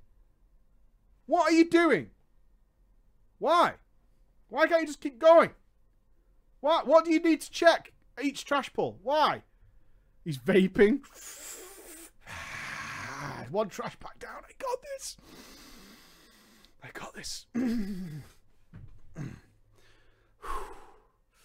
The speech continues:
But me, me and, uh, Serac, me and Serac didn't give a shit. We carried on with the dungeon without him. At one point, though,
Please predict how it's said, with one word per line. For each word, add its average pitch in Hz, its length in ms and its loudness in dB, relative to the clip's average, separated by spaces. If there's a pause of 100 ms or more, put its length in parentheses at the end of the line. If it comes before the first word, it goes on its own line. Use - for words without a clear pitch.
(1900)
But 349 320 6
me, 349 500 0 (880)
me 339 300 -2
and, 330 140 -6
uh, 285 340 2 (720)
Serac, 196 460 0
me 302 160 2
and 330 100 0
Serac 302 520 6
didn't 226 260 -6
give 269 160 -8
a 359 60 0
shit. - 300 -10 (260)
We 202 120 2
carried 233 340 6
on 247 100 4
with 233 120 -4
the 240 40 -12
dungeon 247 340 -2
without 285 320 0
him. 147 140 -6 (340)
At 311 160 4
one 403 220 6
point, 196 300 4
though, 139 300 -6